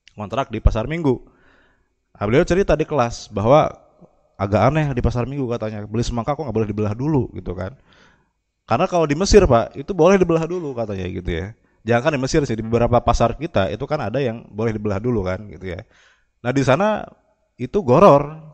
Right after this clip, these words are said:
dan menimbulkan potensi, apa namanya, orang merasa dirugikan. Sehingga ini tradisinya beda nih. Jadi untuk menentukan goror berat dan goror ringan itu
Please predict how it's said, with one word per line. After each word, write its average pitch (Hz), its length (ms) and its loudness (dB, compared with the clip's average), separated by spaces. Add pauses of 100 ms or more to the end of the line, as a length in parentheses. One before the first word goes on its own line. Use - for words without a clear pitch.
(220)
dan 120 160 -2
menimbulkan 120 480 -2
potensi, 120 480 -4 (800)
apa 90 400 -2
namanya, 113 320 -2
orang 135 160 2
merasa 123 240 2
dirugikan. 113 800 2
Sehingga 117 240 -2
ini 151 240 -2
tradisinya 135 480 -2
beda 131 320 -2
nih. 113 160 -10 (480)
Jadi 120 160 2
untuk 170 240 2
menentukan 147 480 -4
goror 135 320 4
berat 123 320 4
dan 120 160 -2
goror 110 160 0
ringan 101 400 0
itu 151 80 -4